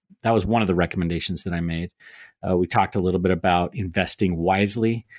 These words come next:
Uh, it seems a little counterintuitive sometimes when money gets tight to say that you should be investing. And we certainly wouldn't recommend that people take on debt to invest in, you know, a coach or a program of some kind,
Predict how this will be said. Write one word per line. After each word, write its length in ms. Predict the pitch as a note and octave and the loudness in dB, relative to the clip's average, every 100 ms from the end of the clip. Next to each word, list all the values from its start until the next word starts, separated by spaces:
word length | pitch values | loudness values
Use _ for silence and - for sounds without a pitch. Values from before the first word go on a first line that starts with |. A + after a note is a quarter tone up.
| - - _ | -20 -20 _
Uh, 320 | F2+ F2+ F#2 - | -6 -4 -6 -2
it 200 | G2+ G2+ _ _ | -2 -2 _ _
seems 640 | - - - A2+ G#2 G2 | 0 2 4 4 4 2
a 60 | G#2+ | 2
little 200 | G#2+ G#2 | 2 2
counterintuitive 680 | - G#2 G2+ F#2 A2 G#2 G#2 | 2 2 2 2 0 2 0
sometimes 640 | A#2 G#2+ G#2+ A2 A#2+ - | -2 0 0 2 0 0
when 420 | G2+ F#2+ F#2 F#2 | 0 2 2 -2
money 240 | - G2+ G2 | -2 0 2
gets 240 | F#2+ - | 0 -2
tight 400 | - G#2 G#2 - - | -2 0 0 0 -4
to 260 | - F#2+ | -2 -2
say 300 | - - F#2+ | 0 0 2
that 120 | F2+ | 0
you 80 | D2+ | -2
should 240 | G2+ - F2+ | 0 0 0
be 80 | |
investing. 600 | F#2 F2 F2+ E2+ B2 C3+ A2+ | 0 0 0 0 2 2 2
And 220 | F#2 D#2+ - - - - | 2 -2 -10 -18 -20 -4
we 100 | G2+ | 0
certainly 460 | G2 B2+ G2+ G#2+ G2 | 2 2 2 2 2
wouldn't 360 | F2+ G2+ F2 | 2 0 0
recommend 400 | G2+ G2+ G#2+ F#2+ | -4 -2 2 2
that 160 | F#2+ - | 0 -2
people 180 | A2 F#2+ | -8 -4
take 240 | - F#2+ | -2 0
on 260 | F#2 E2 C#2+ | 0 -2 -4
debt 400 | F#2 F#2+ C3+ - | -2 0 -2 -4
to 340 | - A#2+ A2 A2 | -4 0 2 0
invest 440 | G#2+ G#2+ A2+ A2+ - | -2 0 0 2 0
in, 400 | G#2 G2+ G2+ D#2+ | 2 2 2 0
you 100 | G2+ | -2
know, 100 | G2 | -2
a 60 | |
coach 500 | - - G#2 G#2+ - | -2 2 2 2 -2
or 180 | F#2+ F#2 | 0 0
a 60 | E2 | -2
program 560 | - G#2 F#2+ F#2+ F#2+ | 0 0 2 0 0
of 40 | F2+ | -2
some 220 | - G2 | -2 -2
kind, 380 | G#2 F#2+ F#2+ | -2 0 0